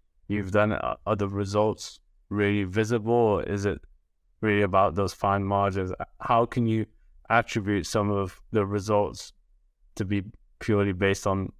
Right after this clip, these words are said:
nutrition? Do you have good examples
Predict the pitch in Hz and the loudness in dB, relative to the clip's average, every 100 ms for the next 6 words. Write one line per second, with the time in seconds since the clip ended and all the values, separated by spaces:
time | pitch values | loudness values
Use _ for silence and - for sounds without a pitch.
0 | - 101 - 98 90 95 90 - - 101 | -6 -4 -2 -2 -2 -4 -4 -6 -4 -2
1 | 90 104 95 - _ - - 104 98 98 | 0 0 -2 -14 _ -10 -2 0 0 2
2 | 101 101 107 98 95 | 0 2 -2 -2 -4